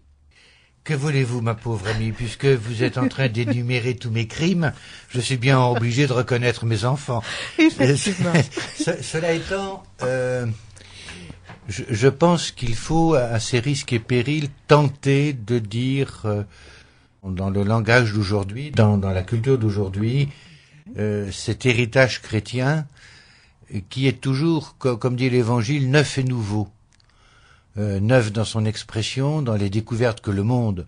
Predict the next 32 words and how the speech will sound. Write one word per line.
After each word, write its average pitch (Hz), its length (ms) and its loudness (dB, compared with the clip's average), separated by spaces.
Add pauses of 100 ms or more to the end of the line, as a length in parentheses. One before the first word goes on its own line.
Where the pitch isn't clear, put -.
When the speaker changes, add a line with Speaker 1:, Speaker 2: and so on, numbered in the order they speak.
(420)
Speaker 1:
lui 107 120 -4
demande 107 260 -4
de 95 80 -6
faire, 151 640 0 (760)
et 127 480 4
ancien 135 640 2
parce - 480 -2
que, - 120 -2
euh, 110 460 4
il 98 140 -2
remonte 95 280 -4
au 107 60 0
Christ. - 520 -6 (340)
Speaker 2:
Effectivement. 156 640 -4 (460)
Vous 170 180 -2
avez 202 240 2
aussi 220 360 -2
publié 170 760 -6
avec 170 480 -6
des 156 220 -6
collaborateurs, 175 920 -2
des 160 80 -2
collaboratrices, 165 960 -4
hein, 220 100 2
sur 202 220 -4
les 175 160 -2
expériences 208 500 -2
des 202 80 -4
communautés 175 560 -4
locales 180 840 -6
à 165 80 -4
Poitiers. 180 640 -6